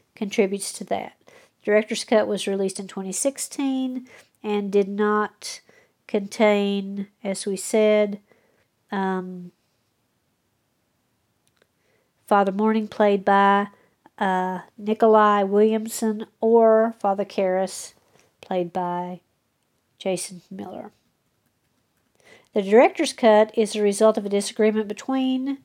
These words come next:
writer and director William Peter Blatty and Morgan Creek Studios. Blatty wanted Brad Dourif to play Father Karras, possessed by Gemini Killer, because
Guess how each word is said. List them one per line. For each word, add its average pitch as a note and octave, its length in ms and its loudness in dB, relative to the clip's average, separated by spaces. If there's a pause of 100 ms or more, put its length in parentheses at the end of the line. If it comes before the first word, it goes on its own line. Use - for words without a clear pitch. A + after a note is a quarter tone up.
(540)
writer G3+ 300 0
and G3 100 -8
director A#3+ 520 4
William G3 200 0
Peter G3 200 -6
Blatty B3+ 560 4
and A3 440 -2
Morgan G3+ 580 -4
Creek G3+ 400 -4
Studios. B3 720 0 (680)
Blatty G#3 400 4
wanted G3 360 -4
Brad F#3+ 260 2
Dourif A#3+ 340 6
to - 60 -20
play G3 240 2
Father G3 380 2
Karras, A3+ 580 0
possessed G3+ 520 0
by G3 120 -2
Gemini G3 380 -6
Killer, B3 380 0
because G3+ 480 -2